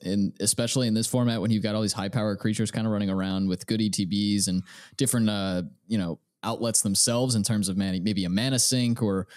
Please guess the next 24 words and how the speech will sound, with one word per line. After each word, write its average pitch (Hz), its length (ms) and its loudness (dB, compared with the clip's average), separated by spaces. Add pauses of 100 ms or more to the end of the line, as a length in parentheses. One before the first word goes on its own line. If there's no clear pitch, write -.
(120)
something 123 340 2
to 107 80 2
do 113 160 2
with 117 140 2
them 107 240 0
other 107 300 0
than, 98 460 0 (220)
uh, 98 80 -4 (140)
put - 100 -2
them 104 100 0
in 107 60 2
the 95 80 0
red 113 180 0
zone. 180 360 4 (260)
And, 107 500 0
um, 101 460 0 (240)
this 113 240 2
is 113 140 0
a 113 60 0
great 104 480 0
way 104 160 0
to 101 80 -2
get 98 200 -4
those. 98 360 0